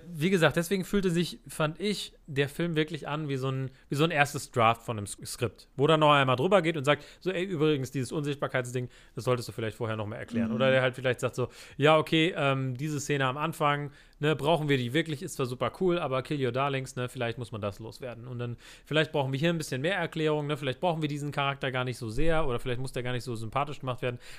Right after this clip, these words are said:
Speaker 1: Also ich hatte den Eindruck, man hätte das Skript noch mal nehmen können, da hätten wir noch mal, ja, drei, vier Mal durchgehen müssen und so ein bisschen noch mal dran doktern und dann hätte das ein richtig geiler Film werden können.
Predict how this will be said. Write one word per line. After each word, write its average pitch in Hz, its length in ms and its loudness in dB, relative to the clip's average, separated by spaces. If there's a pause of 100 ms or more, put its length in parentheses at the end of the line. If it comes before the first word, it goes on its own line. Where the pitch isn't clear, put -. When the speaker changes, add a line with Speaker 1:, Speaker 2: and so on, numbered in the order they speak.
Speaker 1:
Also 131 60 -4
ich 113 100 0
hatte 165 160 2
den 151 60 -4
Eindruck, 165 240 2
man 143 100 0
hätte 139 160 0
das 123 80 -2
Skript - 240 -6
noch 139 80 -2
mal 120 80 2
nehmen 208 240 0
können, 180 200 -2 (280)
da 127 80 0
hätten 190 160 2
wir 180 100 4
noch 165 80 4
mal, 147 340 6 (320)
ja, 151 320 4 (100)
drei, 190 240 4
vier 190 160 0
Mal 156 160 4
durchgehen 190 480 2
müssen 175 500 -2
und 143 280 -4
so 147 80 2
ein 139 80 0
bisschen 170 260 -2
noch 156 100 -2
mal 139 320 4
dran 127 280 0
doktern 160 420 0 (240)
und 143 160 2
dann 156 100 6
hätte 156 180 0
das 143 120 -4
ein 143 80 -6
richtig 135 280 -8
geiler 117 200 -2
Film 104 180 -10
werden 104 200 -16
können. - 140 -20